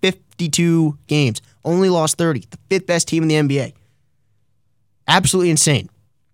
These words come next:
And they did that on the back of an all N B A qu-, first-team quality center in Joel Embiid.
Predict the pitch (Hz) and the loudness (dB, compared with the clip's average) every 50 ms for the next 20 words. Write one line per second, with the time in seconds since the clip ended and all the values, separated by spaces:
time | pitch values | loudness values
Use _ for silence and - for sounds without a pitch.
0 | _ _ _ _ _ _ _ _ _ _ _ _ _ - 127 131 131 131 131 123 | _ _ _ _ _ _ _ _ _ _ _ _ _ -10 -8 -4 -2 -2 -2 -2
1 | 185 196 160 170 170 165 160 156 151 131 151 151 151 147 151 147 135 135 117 123 | -2 -2 -2 -2 -2 0 0 -2 -2 -2 -2 -2 -2 -2 -4 -4 -4 -4 -4 -4
2 | 123 120 120 117 123 143 160 175 185 175 170 165 160 160 156 156 151 143 - - | -6 -4 -4 -4 -2 -2 -2 0 0 0 0 0 0 0 0 0 0 -2 -4 -8
3 | 151 - - - 160 160 151 - - 156 151 - 160 156 160 151 147 139 - 160 | -10 -8 -4 -2 0 0 0 0 -2 -2 -2 0 0 2 2 2 0 0 0 0
4 | 156 160 156 151 135 147 147 147 143 135 131 160 165 170 165 147 | 0 0 0 0 0 2 2 2 2 0 0 0 0 0 0 -2